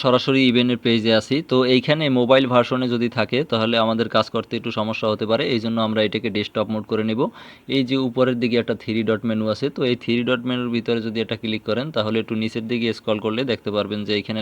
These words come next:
লেখা আছে ডেস্কটপ সাইট। এই যে দেখতে পাচ্ছেন ডেস্কটপ সাইট, তো এই কর্নারে যেটা আছে এখানে একটাতে একটা টিক মার্ক উঠিয়ে দেব।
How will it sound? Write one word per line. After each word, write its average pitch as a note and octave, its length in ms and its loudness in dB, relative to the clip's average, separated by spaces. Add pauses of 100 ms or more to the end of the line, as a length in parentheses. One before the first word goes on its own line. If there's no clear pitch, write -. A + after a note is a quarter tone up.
লেখা G#2 240 -2
আছে C3 140 -4 (520)
ডেস্কটপ G#2+ 480 0
সাইট। F2 260 -4
এই G2 80 -2
যে G2+ 120 -6
দেখতে G#2 200 -6
পাচ্ছেন G#2 220 -4 (100)
ডেস্কটপ G#2 380 -4
সাইট, C3+ 140 0 (120)
তো A2+ 60 -2 (160)
এই G#2+ 60 0 (100)
কর্নারে G#2+ 380 -2
যেটা A2 220 -2
আছে G#2+ 200 -4
এখানে G#2+ 240 -4
একটাতে G2+ 360 -6
একটা G2+ 220 -6
টিক A#2 200 -6
মার্ক A2+ 220 -4
উঠিয়ে G2+ 240 -8
দেব। G#2+ 100 0